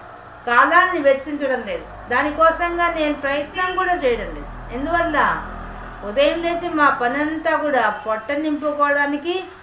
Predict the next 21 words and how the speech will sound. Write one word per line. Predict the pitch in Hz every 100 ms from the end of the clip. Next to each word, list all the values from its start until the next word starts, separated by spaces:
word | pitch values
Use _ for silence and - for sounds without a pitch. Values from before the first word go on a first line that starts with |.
| - - 277
ఆ | 330
పొట్ట | 330 339 339
నింపుకోవడానికి | 359 359 339 339 320 311 302 285
కావాల్సిన | 285 277 277 269 262
డబ్బు | 220 220 233 320
సంపాదించుకోవడానికి, | 311 302 311 302 294 - 302 302 294 302 349 392 - - - -
ఆ | 226 - 359
డబ్బు | 359 359 370
సంపాదించుకోవడం | 359 370 359 349 339 330 311 302 294
కోసంగా | 277 285 285 285 262 254 240 226 - - 175
ధనవంతుల | 240 302 320 302 285
ఇళ్ళ | 247 254
చుట్టూ | 240 247 247
తిరగడానికి | 226 226 247 247 240 226 214 214
సరిపోతోంది, | 214 226 - 220 220 202 190
కానీ | 185 254 330 294 180 - - - - - - -
కా-, | 233 240
కాలమంతా | - 247 233 311 381 381 381 370
దానికే | 349 294 294 311 311
సరిపోతోంది, | 277 262 - 254 254 240 240
కానీ | 214 208 208 196 196